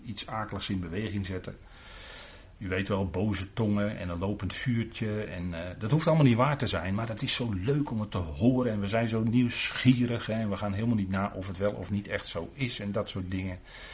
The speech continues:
Er worden ook allemaal dingen geroepen enzovoort. Ja, weet je, ehm,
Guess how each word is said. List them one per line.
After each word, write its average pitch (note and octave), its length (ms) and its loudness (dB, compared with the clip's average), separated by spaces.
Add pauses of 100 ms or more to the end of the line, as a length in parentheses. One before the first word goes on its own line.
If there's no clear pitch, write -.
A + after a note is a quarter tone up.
(180)
Er F#2 100 -6
worden A2 220 0
ook A#2+ 120 -2
allemaal A2+ 340 -2
dingen G#2+ 300 2
geroepen G2 640 4
enzovoort. G2+ 640 0 (520)
Ja, B2+ 220 6
weet B2+ 220 6
je, C#3+ 200 0 (400)
ehm, A2+ 320 2